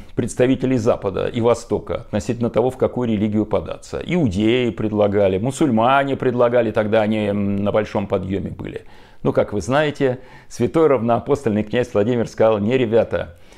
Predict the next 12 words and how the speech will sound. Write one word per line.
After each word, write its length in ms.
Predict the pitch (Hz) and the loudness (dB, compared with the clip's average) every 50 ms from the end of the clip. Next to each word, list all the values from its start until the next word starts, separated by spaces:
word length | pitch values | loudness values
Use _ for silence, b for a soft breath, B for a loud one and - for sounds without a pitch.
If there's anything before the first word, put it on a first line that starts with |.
| b b b | b b b
веселье 460 | 101 104 107 - - 143 139 131 127 | -4 -4 -2 0 2 2 4 4 4
Руси 260 | 123 127 110 - 127 | 2 0 -2 -2 -2
есть 280 | 123 113 113 104 - - | 0 0 0 -2 -4 -4
пить, 300 | - 170 185 - - - - - - - - - - - - b b b b b b b b | -4 -4 -4 -4 -8 -14 -14 -16 -18 -20 -20 -20 -20 -20 -20 b b b b b b b b
а 120 | - - | -2 0
если, 340 | 107 120 123 120 120 - 104 | 0 2 2 0 0 0 0
э, 300 | 113 113 110 110 110 104 | 2 2 4 4 4 4
мусульмане 640 | 104 110 113 113 - 123 117 117 117 110 107 107 104 | 2 2 0 0 0 0 0 0 2 2 2 2 2
вы 120 | 101 110 | 0 0
не 100 | 107 101 | 0 0
позволяете 580 | 101 107 87 92 107 107 104 101 98 95 - 90 | -2 -2 0 0 2 2 2 0 -2 -4 -6 -10
пить, 360 | - - 170 202 - - | -8 -6 -6 -6 -6 -10